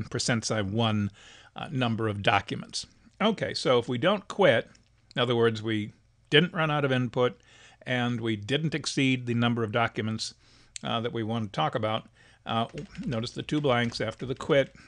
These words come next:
Quit doesn't take an argument, so you have to have two blanks. We do.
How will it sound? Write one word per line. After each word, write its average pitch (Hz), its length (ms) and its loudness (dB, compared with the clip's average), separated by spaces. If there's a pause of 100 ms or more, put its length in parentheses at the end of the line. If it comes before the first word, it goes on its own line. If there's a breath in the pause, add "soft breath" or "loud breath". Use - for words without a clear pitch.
(260 loud breath)
Quit - 240 -6
doesn't 117 280 -4
take 117 180 -2
an 120 80 0
argument, 135 380 -2
so 131 100 -4
you 120 60 2
have 117 100 -2
to - 80 -6
have 113 140 -6
two 127 120 -4
blanks. 110 360 -2 (280 loud breath)
We 147 160 2
do. 143 360 6